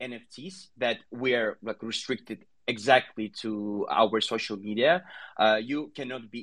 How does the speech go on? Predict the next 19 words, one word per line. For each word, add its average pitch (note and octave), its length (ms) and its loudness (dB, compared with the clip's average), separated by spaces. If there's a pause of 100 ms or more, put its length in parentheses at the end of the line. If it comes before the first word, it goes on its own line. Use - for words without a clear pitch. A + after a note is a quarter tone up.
in G2+ 120 -12
there. F2 220 -8
So C3 220 0
basically, D3 720 0 (100)
we're D#3 240 4
going C#3 220 -4
to - 140 -18
have C3 120 -2 (140)
only B2 580 -6
our A2+ 300 2 (100)
holders G#2+ 480 -6
in G2+ 160 -14
there, C#3 300 6 (240)
or C3 320 6 (240)
basically C#3 480 -8
our C3 240 -4
holders D#3+ 580 -10
are A2+ 200 -6
the G#2+ 160 -12